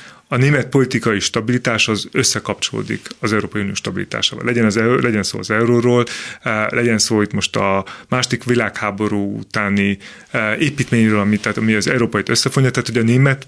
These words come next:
politika az tényleg, eh, a gazdasági érdekek mellett, vagy azokon túl is nagyon erősen investálva van ebbe a, abba, hogy az Európai Unió stabilan működjön, és elsősorban ez fogja meghatározni a német politikát, és ott, ahol mondjuk az a fölfogás,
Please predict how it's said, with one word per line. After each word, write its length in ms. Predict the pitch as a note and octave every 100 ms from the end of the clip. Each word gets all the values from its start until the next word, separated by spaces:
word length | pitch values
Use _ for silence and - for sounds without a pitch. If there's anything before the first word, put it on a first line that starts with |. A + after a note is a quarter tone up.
| -
politika 580 | B2 A#2+ B2 - B2 A#2+
az 200 | G#2+ -
tényleg, 520 | C3+ D3 B2 G#2 G#2 - - - _
eh, 320 | - A#2+ A2+ - - _
a 80 | -
gazdasági 580 | C3 D3+ D3+ C#3+ B2 A#2
érdekek 520 | A#2 A2 A2 A2 -
mellett, 880 | A#2 A2 G#2+ A2 C3 A3 - - - -
vagy 140 | B2+
azokon 420 | A#2 A#2+ - G#2
túl 260 | - B2+ C3
is 220 | C#3 - - -
nagyon 300 | C#3 B2 A2
erősen 500 | G2+ G2 - G2+ G#2+
investálva 500 | G#2 G#2 - G#2 G#2
van 180 | G2+
ebbe 200 | G2 F#2+
a, 280 | G2 G2 G2 - - - -
abba, 220 | B2 A2+
hogy 100 | A2+
az 120 | A2
Európai 280 | A#2+ A2+ A2+
Unió 140 | G#2+
stabilan 460 | F#2+ A2+ G#2 A#2+ B2+
működjön, 600 | C#3+ C#3+ - D3 D#3 D3+
és 140 | C#3+ E3+
elsősorban 380 | C3+ C#3 B2+
ez 140 | D#3 D#3
fogja 220 | B2 A2+
meghatározni 540 | G#2+ - A2+ G#2+ G#2
a 20 | G#2+
német 220 | A2 G2
politikát, 480 | A#2+ A#2+ C#3 D3 - - -
és 200 | C#3 -
ott, 280 | D#3 C#3+ D3
ahol 280 | B2+ B2+
mondjuk 360 | A#2+ A#2 A#2 A2+
az 140 | C3
a 60 | B2+
fölfogás, 920 | - A#2 G2+ A2+ G2+ G2 G2 -